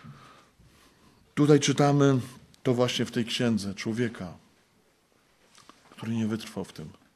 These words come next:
do końca. Poszedł jednak za tym,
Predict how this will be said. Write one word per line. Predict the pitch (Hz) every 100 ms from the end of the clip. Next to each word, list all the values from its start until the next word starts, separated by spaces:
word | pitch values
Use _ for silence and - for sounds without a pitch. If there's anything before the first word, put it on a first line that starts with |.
| _ _ _ _ _ _ _ _ 110
do | 101
końca. | 95 92 - - - _ _ _ _ _ _ _ _ _ _ _ _ _ _ _ _ _
Poszedł | - 139 - 107 -
jednak | 117 113 113 104
za | 107 123
tym, | - 127